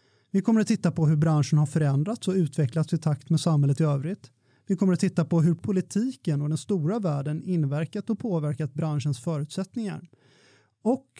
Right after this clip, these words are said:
hur mäklarbranschen gick från att domineras av familjebusiness till dagens heterogena bransch med både stora varumärken och kedjor,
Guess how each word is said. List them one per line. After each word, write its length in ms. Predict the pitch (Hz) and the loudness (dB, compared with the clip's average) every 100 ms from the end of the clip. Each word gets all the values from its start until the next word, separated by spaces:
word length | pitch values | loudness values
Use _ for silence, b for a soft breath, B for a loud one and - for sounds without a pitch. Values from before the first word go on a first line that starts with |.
| - | -2
hur 120 | 185 | 2
mäklarbranschen 720 | 180 165 - 156 175 190 190 | 2 2 0 -2 -2 -2 0
gick 360 | 165 170 - - | 0 0 -4 -12
från 240 | - 160 | -2 2
att 80 | 156 | 2
domineras 760 | 165 170 180 214 202 180 - - | 4 4 2 2 0 0 -4 -6
av 260 | 165 143 | -2 -2
familjebusiness 960 | 127 165 220 190 190 202 226 208 - - | 0 2 2 2 0 -2 -2 -2 -4 -4
till 280 | 160 151 | -2 0
dagens 460 | 147 190 196 185 165 | 0 0 0 0 -2
heterogena 680 | - 185 - 190 180 160 147 | -2 -4 -2 -2 0 0 2
bransch 420 | 151 185 196 - | 0 -2 -4 -2
med 140 | 151 139 | -2 -2
både 440 | 170 170 147 143 | -2 -2 -2 -2
stora 400 | - 165 151 143 | -4 -4 -2 -2
varumärken 640 | 147 156 147 151 156 160 | -2 0 0 -2 -4 -2
och 60 | 147 | -2
kedjor, 540 | - 165 147 175 277 | 0 0 2 2 0